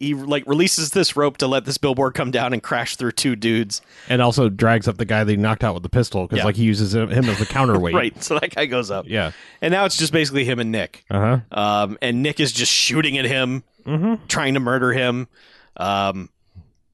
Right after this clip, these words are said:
Speaker 2: And then they get in a fist fight
Speaker 1: Yeah.
Speaker 2: eventually. But, like, he starts, like, James Spader starts to just win right away.
Speaker 1: Oh, yeah. He's
Speaker 2: And
Speaker 1: kicking his ass until the, the two dudes
Speaker 2: Yeah.
Speaker 1: got hit with the billboard.
Speaker 2: Yeah, they wake up and then, like, hold him.
Speaker 1: Yeah.
Speaker 2: And then it's, like, it's even for a minute until, like,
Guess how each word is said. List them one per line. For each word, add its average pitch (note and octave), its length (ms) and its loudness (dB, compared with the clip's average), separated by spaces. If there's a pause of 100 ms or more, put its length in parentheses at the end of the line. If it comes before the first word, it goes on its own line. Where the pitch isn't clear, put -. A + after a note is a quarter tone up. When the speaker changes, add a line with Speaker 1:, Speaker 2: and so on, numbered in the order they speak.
(480)
Speaker 2:
And A#2 140 0
then C3 80 2
they C3 120 4
get B2 180 2
in A#2+ 80 6
a G#2 60 4
fist G2+ 200 -2
fight D2+ 240 -4
Speaker 1:
Yeah. F2+ 140 -2
Speaker 2:
eventually. E2 560 -4
But, F#2+ 260 0
like, F#2 280 -8 (600)
he C#3 200 4
starts, F3+ 480 0
like, C3+ 240 2 (420)
James F3+ 220 4
Spader E3+ 260 4
starts C#3 280 0
to A#2 80 -4
just G#2+ 180 2
win A#2+ 260 2
right G2 180 2
away. F2+ 440 0
Speaker 1:
Oh, G#4+ 100 4
yeah. G#3+ 160 2
He's C3 160 2
Speaker 2:
And - 80 -4
Speaker 1:
kicking B3 300 0
his D3+ 100 0
ass F3+ 180 0
until C#3+ 200 -2
the, C3 120 0
the A2+ 220 -4
two - 160 -2
dudes C#3 240 2
Speaker 2:
Yeah. A2+ 60 4
Speaker 1:
got F#2+ 120 2
hit D#3 120 0
with A2 80 -4
the A2+ 40 -6
billboard. G#2+ 540 -2
Speaker 2:
Yeah, G2 160 0
they F#2 120 2
wake F#2+ 220 0
up F2 220 -4
and E2+ 80 -2
then, F2 120 -2
like, E2 160 -6
hold E2+ 200 -4
him. E2+ 180 -4
Speaker 1:
Yeah. E2+ 100 -2
Speaker 2:
And F2 60 -6
then F2 140 -4
it's, E2 140 -8
like, F2 180 -6
it's E2+ 180 -8
even G#2 320 -2
for A2+ 180 0
a A2 40 2
minute A2+ 320 0
until, G#2 380 0
like, F#2+ 320 0